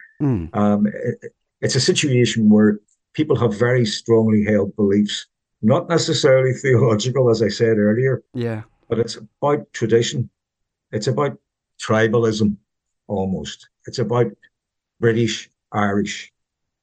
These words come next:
Speaker 2: And the thing about a mixed marriage is that from my experience, um, fifteen years working with nima, people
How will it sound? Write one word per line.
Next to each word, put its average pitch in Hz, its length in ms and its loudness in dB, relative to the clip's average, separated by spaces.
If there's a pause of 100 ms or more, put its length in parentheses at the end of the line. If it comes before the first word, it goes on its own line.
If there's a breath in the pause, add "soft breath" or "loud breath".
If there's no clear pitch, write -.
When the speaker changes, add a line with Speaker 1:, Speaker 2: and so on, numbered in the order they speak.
(140)
Speaker 2:
And 98 460 -6
the 104 120 -6
thing 160 200 2
about 123 240 2
a 107 40 4
mixed 107 360 -2
marriage 104 380 -2
is 110 180 0
that 104 180 -6
from 101 240 -4
my 117 220 0
experience, 104 640 -2 (180)
um, 92 300 -10 (440)
fifteen 120 420 2
years 104 300 4
working 107 320 0
with 98 160 -2
nima, 107 320 2 (1500)
people 151 460 -2